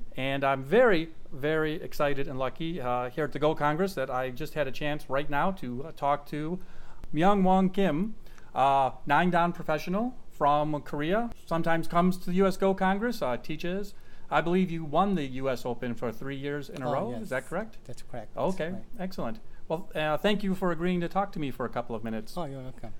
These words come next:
Speaker 2: Yeah, thank you.
Speaker 1: So you're from, uh, Korea, and you've had some successes as a Go player. When did you start playing Go?
Speaker 2: When I was seven.
Speaker 1: Seven?
Speaker 2: Yes.
Speaker 1: Yes.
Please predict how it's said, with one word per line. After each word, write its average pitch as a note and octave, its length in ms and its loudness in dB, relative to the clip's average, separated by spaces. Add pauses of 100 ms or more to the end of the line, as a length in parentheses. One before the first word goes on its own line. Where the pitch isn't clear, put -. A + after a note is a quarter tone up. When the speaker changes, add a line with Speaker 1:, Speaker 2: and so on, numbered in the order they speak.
Speaker 2:
Yeah, A2+ 60 -8 (100)
thank D#3 180 -6
you. B2 80 -8 (120)
Speaker 1:
So B2 160 0
you're C#3 340 2
from, C#3+ 240 2
uh, B2+ 100 -4 (160)
Korea, F#3 520 0
and A#2+ 100 -2
you've C3 120 -4
had B2+ 160 -2
some A#2+ 360 -4 (340)
successes A2 640 -2
as A#2 160 0
a A2 120 -2
Go A#2+ 260 0
player. G3+ 540 2 (140)
When F3 320 4
did F#3 160 2
you D#3+ 80 -2
start D#3+ 260 2
playing F3 300 2
Go? G#2+ 320 2 (540)
Speaker 2:
When C#3+ 200 0
I E3+ 100 2
was D#3 580 2
seven. G3+ 500 -2 (380)
Speaker 1:
Seven? F3+ 540 0
Speaker 2:
Yes. A#2 120 -6
Speaker 1:
Yes. C3+ 240 -4